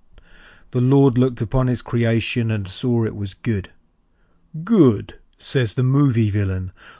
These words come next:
after hearing how the journalist's brakes failed on a rainy night. The wholesomeness of the bearded West Country gentleman announcing, "Good gear," outside Camden Town Station.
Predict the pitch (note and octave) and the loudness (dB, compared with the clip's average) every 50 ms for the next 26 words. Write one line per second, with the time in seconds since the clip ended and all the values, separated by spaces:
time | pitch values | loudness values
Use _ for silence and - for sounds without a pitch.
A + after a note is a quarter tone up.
0 | - - A#2+ A2+ - - A#2+ A2+ A#2 B2 B2 A#2+ A#2 A2 A#2 A#2+ A2+ A2+ A2+ - | -8 -6 -6 -4 -4 -2 -2 0 0 0 0 0 0 0 0 0 0 -2 -2 -2
1 | B2+ B2 A#2 A#2 A2+ A2+ A2+ A2 G2 - - - - - - C3 A#2+ A2+ G#2+ - | 0 0 0 0 0 0 -2 -2 -2 -4 -8 -14 -12 -8 -4 -2 -2 -2 -4 -6
2 | - - - - C3 A#2+ A#2 G#2+ G2+ G2+ G2 G#2 G2+ G2+ G2+ G2 G#2 G#2+ G#2+ A2 | -12 -14 -10 -6 -4 -2 -2 -2 -2 -4 -4 -6 -6 -6 -6 -4 -4 -4 -4 -2
3 | G#2+ G#2+ A2 G#2+ G#2+ G#2 G2 - - - - - - _ _ _ _ _ _ _ | -4 -4 -4 -4 -4 -4 -6 -6 -10 -14 -20 -20 -20 _ _ _ _ _ _ _
4 | _ _ _ - - _ - - - - - C#3+ C3 D3 D#3 D3+ - - - C3+ | _ _ _ -20 -20 _ -20 -20 -16 -6 -2 0 4 4 4 4 2 0 -2 -2
5 | B2+ A#2 A2 G2+ - - A#2 G2+ A#2 A#2 G2+ - - E3 D#3+ D3 C#3 B2+ C3 A2+ | -2 -2 -2 -4 -4 -6 -6 -6 -4 -6 -2 2 4 4 4 4 4 2 0 0
6 | A2+ A2+ C3+ C3+ A#2+ - - - C3+ C3 B2+ - A#2+ B2 G#2+ - B2+ A#2+ B2 A#2+ | 0 -2 -2 -2 -2 -4 -6 -6 -4 -4 -4 -2 -4 -4 -2 -2 -2 -4 -4 -4
7 | A2+ A2 G#2+ G2+ F#2+ G2 G2+ - G#2+ A2 A#2 A#2+ A#2+ A#2 A2+ - A#2 G#2+ G2 - | -6 -6 -4 -4 -6 -8 -10 -8 -6 -4 -4 -4 -4 -6 -6 -8 -8 -8 -8 -10
8 | _ _ _ _ _ _ - A#3+ A#3+ - - F3+ E3+ C#3+ C3+ D#3+ G3 A3 G#3+ G3+ | _ _ _ _ _ _ -2 -2 -2 -2 -2 0 2 2 4 4 4 4 4 2
9 | _ _ _ _ _ _ - A#2+ B2 A#2 - - B2+ A2+ A2 G2+ - - C3 B2 | _ _ _ _ _ _ -6 -6 -6 -6 -4 -4 -4 -4 -4 -6 -6 -6 -4 -4
10 | A#2+ A#2+ A#2+ A#2+ A2+ G#2+ G2+ A2+ A2+ A2+ G#2+ - - - A2+ A2 G#2 - - G#2 | -2 -2 -2 -2 -2 -2 -4 -4 -4 -4 -4 -6 -6 -4 -4 -4 -6 -6 -8 -10
11 | G2 F#2+ G2+ | -12 -12 -14